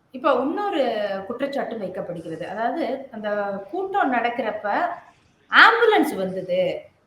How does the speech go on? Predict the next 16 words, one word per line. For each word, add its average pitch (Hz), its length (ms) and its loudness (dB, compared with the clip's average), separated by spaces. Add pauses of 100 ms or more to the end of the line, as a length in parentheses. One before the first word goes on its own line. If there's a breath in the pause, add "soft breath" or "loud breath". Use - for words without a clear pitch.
(140)
அப்போ 359 400 2
வந்து 302 240 0
ஒரு 285 200 2
தடியடி 311 520 2
கூட 233 180 -2
நடந்தது, 185 500 -6
நடத்துனாங்க 185 680 -6 (120)
போலீஸ் 185 420 -8
அப்படின்னு 170 340 -12
வருது. 160 160 -12
அதுவும் 311 420 -2
ஒரு 226 200 4
நெரிசலுக்கு 214 540 -2
காரணமா 185 600 0
அமைஞ்சது 170 340 -12
அப்படின்னு. 156 380 -8